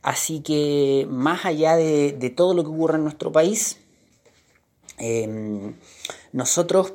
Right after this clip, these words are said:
eh, bueno, me imagino que en las otras asignaturas igual, hemos podido avanzar con relativa normalidad en términos de, de los tiempos, de, de la planificación, así como vienen,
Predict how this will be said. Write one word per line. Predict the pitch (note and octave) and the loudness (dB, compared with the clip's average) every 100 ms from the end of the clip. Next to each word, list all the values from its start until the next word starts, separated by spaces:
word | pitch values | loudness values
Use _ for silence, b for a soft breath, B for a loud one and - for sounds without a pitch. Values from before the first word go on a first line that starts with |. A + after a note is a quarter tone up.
| - | -10
eh, | C3 - | -12 -10
bueno, | C3+ C3 B2 | -2 -2 -2
me | - C3+ | -6 -4
imagino | B2 - E3 | -4 0 0
que | D#3+ | 0
en | |
las | D3+ | 0
otras | D3+ D3 D#3+ | -2 0 0
asignaturas | D3+ D3+ D3 C#3+ D#3 D#3 | 0 0 0 0 0 0
igual, | E3 E3 D3+ E3+ B B B B | 0 2 2 0 B B B B
hemos | - C#3 D3+ D3 | -2 2 2 0
podido | - C#3 C#3+ D3+ | -2 0 4 6
avanzar | D3+ D3 C3+ C3+ - D3+ D3+ | 6 6 0 -2 -2 -2 -2
con | - D3+ | -4 -4
relativa | C3+ C3+ C3 D3+ D#3+ | -2 -4 -4 -2 -2
normalidad | D#3+ D3+ C#3+ C3 C3+ D#3 | 0 -2 -4 -4 -4 -2
en | E3+ D#3+ | -4 -4
términos | D#3 D#3+ D#3+ D3+ | -2 -2 -2 -4
de, | C3+ C3 A#2+ A2+ B B B B | -4 -2 -2 -6 B B B B
de | C#3 B2+ | -6 -4
los | A#2+ - | -4 -2
tiempos, | F3+ F#3 F3+ E3 D3+ | 2 2 0 -2 -2
de, | C#3 B2 | 0 -2
de | A#2+ A#2+ | -4 -2
la | A#2+ | -2
planificación, | B2 B2 C3 C3+ B2 - D#3 E3 D#3 C3+ - - | -2 -4 -4 -6 -6 0 0 2 0 -2 -6 -12
así | B2 - | -12 -8
como | D3 C#3+ | -6 -4
vienen, | C#3+ C#3+ C#3+ C3 B2 A#2+ | -2 0 0 -2 -6 -10